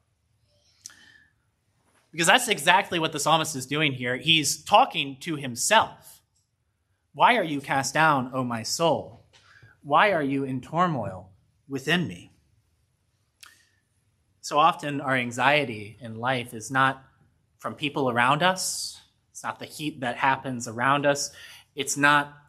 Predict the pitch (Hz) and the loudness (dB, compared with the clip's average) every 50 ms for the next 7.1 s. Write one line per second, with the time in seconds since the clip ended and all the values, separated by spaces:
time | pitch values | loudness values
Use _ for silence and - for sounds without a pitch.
0 | _ 131 120 - - - - - 147 151 143 147 135 131 123 117 117 113 113 - | _ -12 -10 -8 -8 -10 -4 0 0 0 2 0 -2 -2 -2 -4 -6 -8 -8 -2
1 | 139 139 131 131 131 - 165 160 156 160 180 185 - - 151 135 127 123 123 123 | 0 2 2 2 0 -2 2 4 6 6 4 4 0 -6 -8 -8 -8 -8 -8 -8
2 | 117 117 113 127 131 156 165 160 143 120 113 110 110 - - - 175 170 156 131 | -10 -10 -4 0 2 4 4 2 0 -4 -6 -10 -12 -14 -2 0 2 2 2 0
3 | 120 120 120 - - - _ _ _ _ _ _ _ - - 135 123 113 104 - | -4 -6 -6 -8 -8 -10 _ _ _ _ _ _ _ -6 -4 -2 -2 -2 -4 -4
4 | - - 165 185 - - - - - - - - - - _ _ - - - _ | -2 0 2 2 2 0 -4 -12 -12 -10 -10 -10 -12 -14 _ _ -20 -20 -20 _
5 | _ _ _ _ _ _ _ _ _ _ _ _ _ _ _ _ _ _ _ _ | _ _ _ _ _ _ _ _ _ _ _ _ _ _ _ _ _ _ _ _
6 | _ _ _ - - _ _ _ _ _ _ _ _ - - - - - - - | _ _ _ -20 -20 _ _ _ _ _ _ _ _ -4 -2 -2 -2 -2 -4 -6
7 | - | -10